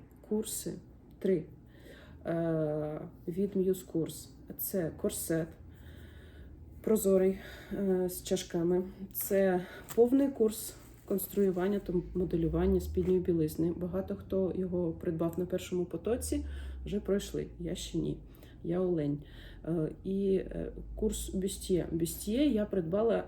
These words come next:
м, ну, щоб підтримати Настю. Бо, мені здається, <laughs> вона достойна кращого.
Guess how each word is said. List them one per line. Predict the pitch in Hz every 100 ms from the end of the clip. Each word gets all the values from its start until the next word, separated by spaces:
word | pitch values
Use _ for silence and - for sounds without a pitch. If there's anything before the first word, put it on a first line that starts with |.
| -
м, | - - - - -
ну, | 233 254 - - - - - - - - - - -
щоб | - 220
підтримати | - - 180 170 165 160
Настю. | 160 151 - - -
Бо, | 175 185 175 -
мені | - - 190 214
здається, | 190 202 190 190 170 160 160 - - - - 202
<laughs> | 302 - 302 294 - 392 - - - 190
вона | 208 214 240 247 180 -
достойна | - - 190 - 208 202
кращого. | 190 160 156 - 156 151